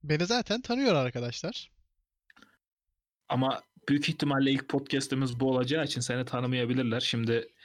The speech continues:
Speaker 2: arkadaşlar şöyle söyleyeyim, biz daha önce podcast kaydettik ama yayınlanmadı birisi. İlk podcast'imiz büyük ihtimalle bu olacak Alperen. O yüzden bir tanıt bence.
Speaker 1: Oğlum öyle deseydin ya, baştan güzel girerdik. "Merhaba arkadaşlar, ben Alperen."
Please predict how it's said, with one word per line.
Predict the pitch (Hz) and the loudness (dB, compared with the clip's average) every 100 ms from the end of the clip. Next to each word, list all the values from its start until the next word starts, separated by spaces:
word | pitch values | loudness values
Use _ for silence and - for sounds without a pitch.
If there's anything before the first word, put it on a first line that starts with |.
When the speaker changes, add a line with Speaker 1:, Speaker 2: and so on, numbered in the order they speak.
| _ _ _ - | _ _ _ -10
Speaker 2:
arkadaşlar | 117 117 123 113 - 117 | -6 -4 -2 -2 -2 -2
şöyle | - 113 113 113 | -2 -2 0 0
söyleyeyim, | - 113 117 135 | 0 0 0 0
biz | 117 | -2
daha | 110 107 | -2 -2
önce | 113 107 | -2 -2
podcast | - 156 - - - | -2 -4 -2 -6 -4
kaydettik | 113 113 117 - - | -2 -2 -4 -4 -4
ama | 117 107 | -2 -2
yayınlanmadı | 107 113 117 117 107 104 98 | -2 0 0 0 0 -2 -2
birisi. | 98 101 120 135 - - _ - - - _ - | -2 -2 -2 -4 -10 -14 _ -18 -16 -20 _ -4
İlk | 160 - | -4 0
podcast'imiz | 196 196 208 - 202 180 | -4 0 -2 2 0 2
büyük | 196 196 | 0 0
ihtimalle | - 180 180 170 | 0 2 2 4
bu | 147 | 2
olacak | 127 120 120 | 2 0 0
Alperen. | 135 143 131 - | 0 2 0 2
O | 208 | 4
yüzden | 151 143 147 - 269 | 6 4 0 0 -2
bir | - | 0
tanıt | 156 120 - | 0 0 -2
bence. | 101 98 90 104 _ _ - | -6 -4 -6 -8 _ _ -10
Speaker 1:
Oğlum | 139 135 131 127 | -4 -2 -2 -2
öyle | 123 123 120 | -4 -4 -4
deseydin | 123 131 - 190 190 165 | -4 -2 -2 -4 -4 -6
ya, | 131 123 | -4 -2
baştan | 139 - 160 147 | -4 -4 -6 -6
güzel | 139 143 165 | -4 0 0
girerdik. | 143 131 120 120 - | 0 -2 -2 -8 0
"Merhaba | 214 220 | 2 4
arkadaşlar, | 135 - 120 - 127 | 2 0 -6 -6 -6
ben | 196 | -4
Alperen." | 240 170 - 135 117 | 0 0 0 -2 -2